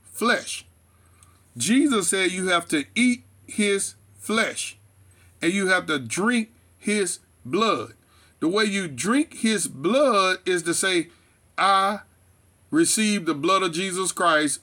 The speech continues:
for my sacrifice. Therefore, I do not have any sins." When I just said that, just then, I just drunk his blood. So if you want to know how to drink the blood, let's drink the blood of Jesus right now. Say this. Say, "In the name of the Lord Jesus,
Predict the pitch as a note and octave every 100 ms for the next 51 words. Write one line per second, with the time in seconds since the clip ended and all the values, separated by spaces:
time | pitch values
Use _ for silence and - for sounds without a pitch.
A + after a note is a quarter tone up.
0 | _ - D#3+ D#3 D#3 - F#3+ D#3 C3 C3
1 | A#2+ B2 C3+ - _ _ _ _ - D3+
2 | F3+ E3+ E3+ E3+ D#3 D3 D#3 D#3+ D#3+ D#3
3 | D#3 D#3 D3 D3+ - G3 D3+ A2+ - _
4 | _ _ _ _ C#3 D#3 F#3 G3 G3 -
5 | A#3+ A#3+ A3+ A#3+ G3+ D#3+ A3+ C4 A3+ B3
6 | G#3 F#3 E3+ F3 C3+ F3 F3 F3 D3 D#3
7 | C#3 - _ - - - F#3+ F#3 A3+ G#3+
8 | G3+ G#3 G3+ F#3 D#3+ C#3 A3 B3+ B3 A3+
9 | F#3+ D#3+ D#3 - _ _ _ _ _ _
10 | - - - - _ - A#3 A#3 E3+ G#3
11 | D#3+ D#3+ F3+ F3 C#3 D#3+ C#3+ C3+ C#3 B2
12 | C3 A#2 - G#3 E3+ C3 A2+ - _ _
13 | _ _ _ - F#3 F#3 E3+ F3+ G3+ G#3
14 | G#3 G#3 G#3 G3+ E3 G#3 G#3+ A3 A3+ -